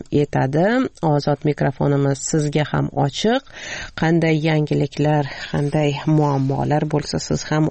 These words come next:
Ozodlikka o'z yangiliklaringizni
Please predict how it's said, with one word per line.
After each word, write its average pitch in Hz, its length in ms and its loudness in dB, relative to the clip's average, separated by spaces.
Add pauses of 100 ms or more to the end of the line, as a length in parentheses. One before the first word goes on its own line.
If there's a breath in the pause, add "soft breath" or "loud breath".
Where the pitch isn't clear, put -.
Ozodlikka 147 920 0 (720 loud breath)
o'z 190 480 4
yangiliklaringizni 139 1160 2